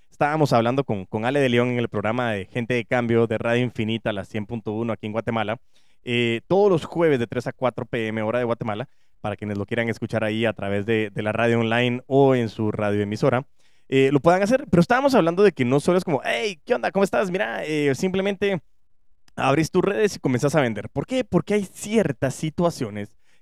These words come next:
que tienes que tener cuidado o tener una estructura para que tú lo puedas hacer, ¿sí? Entonces, eh, en este episodio, hablando del social selling, lo que quería era traerle nueve, traerle, dice, tra-, <laughs> traerles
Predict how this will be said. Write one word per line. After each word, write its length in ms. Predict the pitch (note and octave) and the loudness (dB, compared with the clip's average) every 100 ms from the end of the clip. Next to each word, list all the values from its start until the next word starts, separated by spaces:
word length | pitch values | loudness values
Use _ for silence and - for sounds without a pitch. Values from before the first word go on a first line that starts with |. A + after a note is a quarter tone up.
| - | -4
que 80 | C#3 | -2
tienes 400 | - E3+ E3+ - | 0 0 0 -2
que 80 | |
tener 240 | D#3 C#3+ D3+ | -4 -2 -2
cuidado 380 | - B2 C3 D3+ | -2 -2 -2 -2
o 100 | E3 | -2
tener 220 | C3+ A#2 | 0 0
una 140 | B2 C3+ | 0 -2
estructura 760 | - - F3 - - A#2+ A2 - _ _ | -4 -4 -2 -2 0 0 -2 -12 _ _
para 160 | - | -2
que 80 | - | -2
tú 180 | - A#2 | -4 -2
lo 140 | A2+ | 0
puedas 400 | A#2 - F2+ F#2+ | -2 -6 -12 -10
hacer, 320 | A2+ F#3 F#3 - - | -6 -2 -2 -6 -8
¿sí? 200 | D#3 F#3 - - - | -6 -6 -8 -18 -6
Entonces, 460 | F#3 A3 E3 F#3+ - - - | 6 6 6 2 -6 -20 -6
eh, 220 | A2+ A2 | -2 0
en 120 | A#2+ | 0
este 140 | E3 F#3+ | -2 -4
episodio, 420 | A#3 - B2+ A2+ | -4 0 0 0
hablando 240 | B2 C#3 | 0 2
del 160 | D3 A#2 | 2 2
social 260 | C3+ D#3+ | 0 -2
selling, 260 | D3 C3 A#2+ | 0 0 2
lo 80 | B2+ | 0
que 120 | D#3 | 0
quería 180 | G#3 A3 | 0 2
era 140 | A#3 | 0
traerle 580 | - F#3+ D#3+ D3+ D3 E3+ - - | -2 -2 0 0 0 -2 -4 -14
nueve, 400 | - D#3 G#3 F3 | 0 4 6 4
traerle, 640 | F3 C3+ A2+ D#3+ G#3 G3 E3 | 0 -2 2 4 4 2 2
dice, 340 | E3+ G3 D#3+ | 0 0 -2
tra-, 220 | - C#3+ | -2 -2
<laughs> 240 | B2+ - B2+ - - | -2 -2 -4 -10 -2
traerles 580 | C#3+ F3+ F#3 F3 F3 | 4 6 6 6 2